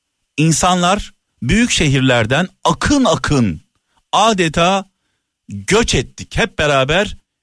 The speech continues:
bir göçün içindeydik. Böyle durumlarda, buna benzer salgınlarda en önemli şey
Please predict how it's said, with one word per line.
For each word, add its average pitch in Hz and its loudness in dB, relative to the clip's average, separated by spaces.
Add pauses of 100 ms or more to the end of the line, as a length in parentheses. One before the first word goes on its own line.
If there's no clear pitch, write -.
bir 165 -6
göçün 156 -2
içindeydik. 123 -4 (2500)
Böyle 233 2
durumlarda, 120 0 (1300)
buna 170 2
benzer 123 0 (680)
salgınlarda 135 0 (1000)
en 262 2
önemli 143 2
şey 185 -4